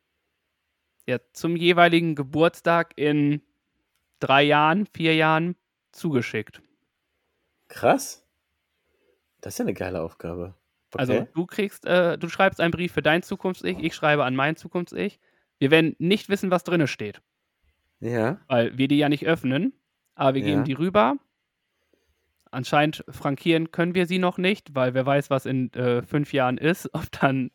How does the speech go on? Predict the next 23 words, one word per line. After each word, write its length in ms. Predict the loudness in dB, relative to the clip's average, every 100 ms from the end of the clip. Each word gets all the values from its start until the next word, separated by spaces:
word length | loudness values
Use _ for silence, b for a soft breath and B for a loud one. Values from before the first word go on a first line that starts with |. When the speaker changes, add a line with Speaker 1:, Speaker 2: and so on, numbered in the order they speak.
| -10
Speaker 1:
die 60 |
Preise 360 | -2 2 2 2
erhöht 340 | 0 0 -2
sind. 400 | 0 0 0 -4 -12 B B B
Speaker 2:
<laughs> 760 | B B B -16 -18 -16 -18 -2
Speaker 1:
Und, 280 | 0 0 -2
äh, 280 | -2 -2 -4 -14 _ _ _ _ 0
dachte 280 | 0 0
mir 120 | -2 0
dann, 160 | 0
zum 260 | -2 -8 -6
Geburtstag 520 | -6 -2 -2 0 -2
oder 160 | -2 -2
zu 100 | 0
einem 180 | -2
bestimmten 400 | -4 -6 -6 -4
Datum 560 | 0 0 2 0 -2 -6 -8
schicken 340 | -8 -6 -6
wir 100 | -6
die 120 | -6
beide 280 | -2 -2 -2
zu 180 | -6 -10
zurück. 400 | -8 -10 -10 -14